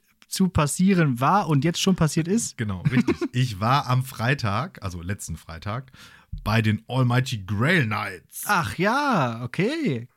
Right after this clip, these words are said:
Speaker 1: cool.
Speaker 2: Muskulöses Konzert in Oberhausen.
Speaker 1: Haben sie den Endgegner
Speaker 2: Im Kulttempel.
Speaker 1: besiegt?
Speaker 2: Aber sowas von. <laughs> Und sie haben abgegradet. Sie haben ihre, äh, Lab-,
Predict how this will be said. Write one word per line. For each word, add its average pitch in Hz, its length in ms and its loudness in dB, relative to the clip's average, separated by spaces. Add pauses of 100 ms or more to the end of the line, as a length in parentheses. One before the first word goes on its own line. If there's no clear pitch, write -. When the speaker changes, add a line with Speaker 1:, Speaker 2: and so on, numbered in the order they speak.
Speaker 1:
cool. 110 60 -2
Speaker 2:
Muskulöses 143 880 2
Konzert 147 680 -4
in 131 380 0
Oberhausen. 110 400 -2 (200)
Speaker 1:
Haben 185 260 2
sie 180 120 2
den 175 160 2
Endgegner 170 380 0
Speaker 2:
Im 151 60 2
Kulttempel. 127 320 0
Speaker 1:
besiegt? - 100 -10 (840)
Speaker 2:
Aber 92 240 0
sowas 90 260 -4
von. 85 160 -10 (160)
<laughs> - 1120 -2
Und 170 280 4
sie 117 120 4
haben 107 180 4
abgegradet. 92 580 -2
Sie 98 140 0
haben 113 160 4
ihre, 98 760 2
äh, - 400 -16
Lab-, 113 500 2